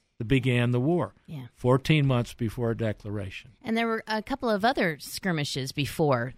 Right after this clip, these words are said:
Speaker 2: that, um, be-, before the in-, the Declaration of Independence
Speaker 1: Oh,
Speaker 2: that happened.
Speaker 1: yes,
Speaker 2: Yeah.
Speaker 1: yes. The, the, uh, war will actually, and that is one of the issues that will ultimately force a declaration,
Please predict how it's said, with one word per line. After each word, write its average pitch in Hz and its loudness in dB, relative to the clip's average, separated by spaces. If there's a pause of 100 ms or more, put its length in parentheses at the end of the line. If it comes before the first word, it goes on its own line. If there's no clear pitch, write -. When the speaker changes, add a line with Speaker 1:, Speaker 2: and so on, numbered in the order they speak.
Speaker 2:
that, - -2
um, 120 0
be-, 156 -2
before 180 2
the 151 -4
in-, 143 -2
the 151 -2
Declaration 135 -2
of 120 -4
Independence 110 -4
Speaker 1:
Oh, 190 8
Speaker 2:
that 180 8
happened. 160 6
Speaker 1:
yes, - -6
Speaker 2:
Yeah. 139 -4
Speaker 1:
yes. 139 -2 (120)
The, 135 2 (120)
the, 131 0
uh, 117 -2
war 160 2
will 135 2 (200)
actually, 127 0
and 120 0
that 123 0
is 117 -4
one 131 -2
of 120 0
the 117 0
issues 117 -2
that 107 -10
will 110 -8
ultimately 117 -2
force 135 -2 (120)
a 117 -8
declaration, 113 -4